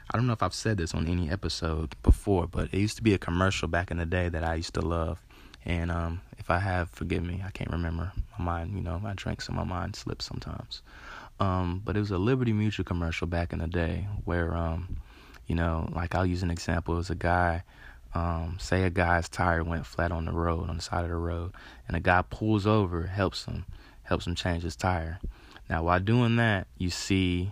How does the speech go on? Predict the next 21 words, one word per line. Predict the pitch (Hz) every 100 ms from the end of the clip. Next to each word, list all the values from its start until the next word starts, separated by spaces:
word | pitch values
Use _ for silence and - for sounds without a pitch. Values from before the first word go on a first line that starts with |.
| - -
a | 85
kid | - 120 101 85
watching | 90 98 - 87
them | 85 85
as | 78 87 85
hi-, | - - 110
his | - 87
mom's | 90 92 87
driving, | - 92 92 87 85 - - - - - - -
um, | 90 85 82 82 85 - - - -
the | 82
car | - 92 90 82 90
and | 85 85
looks | 104 -
at | 82
that. | - 82 - - - - - -
Now, | 90
fast | 87 90 87 -
forward, | 104 101 90 -
that | 82 -
kid, | 143 143 95